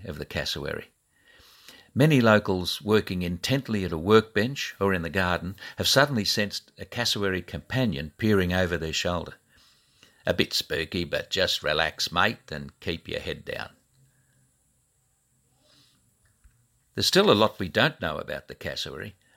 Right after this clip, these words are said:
like why do they have that huge casque or helmet on its head? The early naturalists and collectors thought that the casque was a hard, bony helmet. We now know that that's not the case.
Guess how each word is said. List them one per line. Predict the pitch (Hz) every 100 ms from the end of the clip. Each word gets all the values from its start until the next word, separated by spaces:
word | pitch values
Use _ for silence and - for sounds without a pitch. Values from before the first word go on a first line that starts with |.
| _
like | 101 101 95 -
why | 92 107 123
do | 104
they | 92 87
have | 95 87
that | 85 -
huge | - 98 95 90 -
casque | - 78 73 - 92
or |
helmet | 90 143 95 - -
on | 76
its | - -
head? | 73 - - _ _ - - - - - _ _ _ _
The | 92 135
early | 175 101
naturalists | 85 76 - 80 85 110 - -
and | 80
collectors | - 82 71 - - - - - -
thought | - 139 -
that | 95
the | 92
casque | - 92 82 -
was | 92 87
a |
hard, | 80 - 101 101 101 87 _
bony | 92 87 85
helmet. | 73 76 64 - - _ _ _ _ _ _ -
We | 95
now | 90 123 143
know | 82 73 87 -
that | 78
that's | - 76 -
not | 95 -
the | 73
case. | - 65 - -